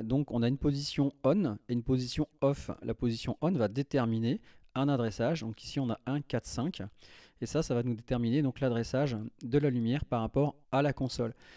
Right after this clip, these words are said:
Ça, c'est pour tout ce qui est manuel. Ce que je vous conseille, euh, parce que moi, j'ai jamais trop compris <laughs> comment ça fonctionnait au niveau du, c'est un comptage un peu spécifique. Euh,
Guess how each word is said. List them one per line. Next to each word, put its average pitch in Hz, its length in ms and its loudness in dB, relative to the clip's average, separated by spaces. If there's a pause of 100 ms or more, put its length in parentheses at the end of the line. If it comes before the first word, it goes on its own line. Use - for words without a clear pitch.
(140)
Ça, - 180 0
c'est 147 140 -2
pour - 160 -6
tout - 100 -4
ce - 80 -6
qui 139 100 0
est - 20 4
manuel. 123 460 2 (340)
Ce - 100 -14
que 147 100 4
je 147 80 6
vous 165 80 2
conseille, 165 540 4
euh, 117 360 4
parce 110 200 -2
que 117 240 0
moi, 127 180 2
j'ai 117 120 0
jamais 131 200 0
trop 151 160 -6
compris 139 300 -2
<laughs> - 20 -6
comment - 280 0
ça - 120 -6
fonctionnait 143 520 0
au - 20 2
niveau 123 220 0
du, 113 280 -6 (380)
c'est - 140 -6
un 120 40 -2
comptage 151 300 0
un 135 60 2
peu 160 100 -2
spécifique. 135 640 -2 (600)
Euh, 113 920 0